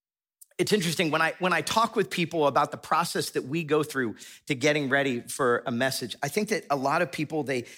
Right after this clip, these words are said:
they get this idea that, "Well, I come up with, we kinda come up with what we're gonna talk about, and then Thursday prior to the Sunday, we start working on things, and Thursday, Friday, Saturday, we're looking at Scripture and trying to figure out what it is that we say, and then Sunday, we just kinda come and say it."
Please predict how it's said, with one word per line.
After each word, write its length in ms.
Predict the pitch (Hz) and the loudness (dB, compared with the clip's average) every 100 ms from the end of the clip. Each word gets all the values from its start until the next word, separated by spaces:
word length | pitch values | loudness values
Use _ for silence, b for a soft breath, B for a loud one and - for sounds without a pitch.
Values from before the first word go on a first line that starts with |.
| B | B
they 120 | - 123 | -4 2
get 160 | 160 | 2
this 180 | 160 - | 2 0
idea 400 | 151 131 135 143 | 0 0 2 2
that, 160 | 135 160 | 0 2
"Well, 420 | 208 220 226 - B B - | 2 4 2 -2 B B -2
I 120 | 208 | 0
come 200 | - 226 | 2 2
up 180 | 202 180 | 2 2
with, 220 | 180 - B | 0 0 B
we 80 | 233 | -4
kinda 240 | 208 294 403 | 0 0 2
come 180 | 226 | 2
up 140 | 220 - | 2 2
with 100 | 185 | 0
what 120 | 196 | 2
we're 100 | 185 | 2
gonna 180 | 175 165 | 2 2
talk 260 | - 180 | 2 2
about, 380 | 185 180 185 180 | 2 4 4 2
and 100 | 151 | 0
then 260 | 151 147 139 B B | 0 -2 -6 B B
Thursday 460 | 240 285 247 - | 2 4 4 0
prior 360 | 247 - 202 220 | 0 2 4 4
to 120 | - | 0
the 80 | 190 | -2
Sunday, 480 | 185 196 202 196 196 | 0 0 2 2 2
we 140 | 175 | 2
start 280 | 151 196 185 | 0 2 2
working 320 | 175 180 196 | 2 2 2
on 160 | 180 175 | 2 0
things, 360 | 175 175 175 156 | 0 -2 -2 -4
and 100 | 139 | 0
Thursday, 380 | 196 190 202 | 2 2 0
Friday, 340 | 185 156 170 170 | 0 2 2 2
Saturday, 600 | - 160 175 165 170 165 | 2 2 2 4 2 2
we're 140 | 156 | 2
looking 340 | 165 170 185 180 | 2 2 2 0
at 180 | 170 - B B | 0 -4 B B
Scripture 600 | - 185 175 190 180 175 | -2 0 2 2 4 4
and 80 | 165 | 2
trying 220 | 185 196 | 2 2
to 60 | 170 | 0
figure 240 | 190 175 | 0 2
out 80 | 175 | 2
what 180 | 170 160 | 2 2
it 40 | |
is 100 | 165 | 0
that 80 | 151 | -2
we 80 | 156 | -2
say, 220 | 165 170 | 0 0
and 80 | 180 | 0
then 100 | 175 | 0
Sunday, 320 | 202 220 185 | 0 2 2
we 120 | 160 | 0
just 180 | 160 - | -2 -4
kinda 160 | 170 | -4
come 180 | - 139 | -4 -4
and 100 | 147 | -4
say 220 | - 214 | -6 -6
it." 180 | 175 - | -6 -10